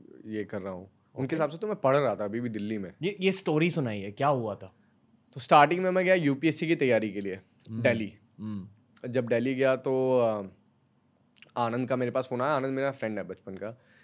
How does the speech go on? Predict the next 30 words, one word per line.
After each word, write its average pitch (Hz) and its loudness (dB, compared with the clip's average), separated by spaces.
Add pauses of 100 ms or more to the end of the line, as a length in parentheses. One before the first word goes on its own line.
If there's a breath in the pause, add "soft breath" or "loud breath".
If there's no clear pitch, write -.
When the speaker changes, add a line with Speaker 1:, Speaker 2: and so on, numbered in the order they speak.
(220 soft breath)
Speaker 1:
बोला, 117 -4
यार 123 0
यहाँ 123 0
पे 120 -2 (1160)
कुछ 175 -2
नया 135 4
business 123 -2
करते 117 -2
हैं। 120 2
अपन 131 -4
ने 131 2
decide 120 0
किया 127 0
था 127 0
school 120 -4
से 131 -4
निकलते 107 -4
time 139 -4
कि 165 -6
हम 156 -4
लोग 143 -6
business 110 -8
करेंगे। 87 -8 (460)
तो 101 -12
बोला, 101 -6
"ठीक 131 -6
है, 147 -4
मैं 120 -6
आता 101 -6
हूँ।" 123 -6